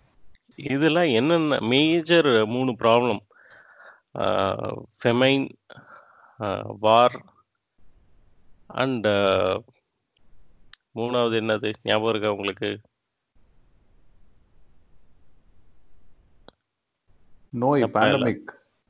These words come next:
Speaker 1: பேண்டமிக், கரெக்ட். So, இந்த மூணு இதையும் எப்படி நம்ம ஓவர் கம் பண்ணி வந்திருக்கோம் அப்படின்றத ஒரு பிரீஃபா சொன்னாரு, ஆ, ஹராரே. அடுத்தது வந்து இதை ஓவர் கம் பண்ணி வந்துட்டோம்.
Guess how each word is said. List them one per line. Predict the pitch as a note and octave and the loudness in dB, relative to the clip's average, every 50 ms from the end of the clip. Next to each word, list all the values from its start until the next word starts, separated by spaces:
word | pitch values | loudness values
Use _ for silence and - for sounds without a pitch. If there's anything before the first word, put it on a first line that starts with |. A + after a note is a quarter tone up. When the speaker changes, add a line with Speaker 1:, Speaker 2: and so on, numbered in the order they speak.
| _ - - - - - - | _ -20 -20 -20 -20 -16 -6
Speaker 1:
பேண்டமிக், | - G2 G2+ F#2+ F2+ F2+ F#2 A2+ - _ _ _ _ _ _ _ - | -4 -4 -2 -2 -2 -4 -6 -10 -16 _ _ _ _ _ _ _ -4
கரெக்ட். | B2 G2+ F#2+ - - - - _ - - _ _ - - - - - _ | -2 -2 -2 -2 -6 -12 -20 _ -20 -20 _ _ -20 -20 -20 -20 -20 _
So, | - - - G#2 G2 G2+ | -12 -8 -4 -4 -4 -2
இந்த | G2+ G#2 G#2 G2+ G2+ | -4 -2 -2 -2 -2
மூணு | G#2 A#2 C3+ D#3 D#3+ D#3+ D#3 | 0 2 2 4 4 4 4
இதையும் | D3 C#3 D3+ D#3+ D#3+ E3 F3 F3+ | 4 4 2 0 2 0 0 -2
எப்படி | - - A2 A2+ A2 - - D3+ D3+ D3 C3+ B2 A2 G#2 G2 G2 G2+ D3 C#3 - _ _ - _ _ - - - - | -4 -4 -4 -4 -4 -4 -2 0 0 2 2 2 2 2 0 -2 -4 -8 -12 -16 _ _ -20 _ _ -20 -20 -20 -8
நம்ம | - G#2 G2+ G2 G2 | -4 -4 -2 -2 0
ஓவர் | G2 G2+ A2 A#2+ B2+ C3 B2+ | 0 2 4 4 4 2 2
கம் | - A#2 A2+ A2 | 0 -2 -4 0
பண்ணி | - A2+ G#2+ G#2+ G#2 | 0 0 0 0 0
வந்திருக்கோம் | G#2+ G2+ G2+ G#2 G#2+ A2+ A2 - - G2+ G2 F#2+ F#2+ F#2+ _ _ _ _ _ _ _ _ _ _ _ _ | 0 -2 -2 -2 -2 -4 -4 -4 -2 -2 -2 -2 -4 -6 _ _ _ _ _ _ _ _ _ _ _ _
அப்படின்றத | A2+ G#2 F#2+ G2 A2+ A2+ A2 G2 G2 G#2 G#2 G2 - C#3 C#3 A#2+ G#2+ F#2+ F2+ F2 - _ _ _ - - - - - _ _ | -2 -2 -2 -2 -2 -4 -2 -2 0 0 0 2 2 4 4 4 4 2 0 -2 -6 _ _ _ -20 -20 -20 -20 -20 _ _
ஒரு | - A#2 A2+ A#2 G2+ G2+ G#2 A2+ | -6 -4 -4 -4 -6 -8 -4 0
பிரீஃபா | C3+ D#3+ E3+ F3 - - F3 D3 - - - - - _ _ - A#2 - _ _ _ _ - - - - | 2 2 2 2 0 0 0 2 0 0 -2 -10 -20 _ _ -20 -20 -20 _ _ _ _ -18 -16 -12 -6
சொன்னாரு, | - B2 A#2 A#2 A#2 A2+ G#2+ G#2+ G#2 - - B2 - | -4 -2 0 2 2 2 2 0 -4 -6 -10 -10 -8
ஆ, | A#2+ G#2 G#2 G#2 G2+ G2 G#2 | -6 -2 -2 -2 -2 -2 0
ஹராரே. | G2+ G2+ G#2 G2 F2+ G2 - - _ _ _ _ _ _ - - - - _ _ _ _ _ | 0 2 2 2 2 0 -4 -8 _ _ _ _ _ _ -20 -20 -20 -20 _ _ _ _ _
அடுத்தது | - B2+ D#3+ G#3+ G3+ - G3+ F3+ D#3 D#3 | -2 0 0 0 0 0 0 0 2 2
வந்து | C3 B2 B2 B2 D3 E3+ D#3 | 0 0 0 0 -2 -2 0
இதை | C#3 B2+ B2 A#2+ B2 B2 - - - - - | 0 0 0 0 0 -2 -4 -8 -12 -16 -4
ஓவர் | A#2 C#3 F3+ G#3 G3+ | 0 4 4 4 4
கம் | - F3+ D#3+ B2+ | 4 2 2 2
பண்ணி | - B2+ C#3 E3+ F3 D3 | 2 2 2 4 4 2
வந்துட்டோம். | C3 C3 C#3 B2+ - G#2 - | 2 2 0 -2 -2 -4 -6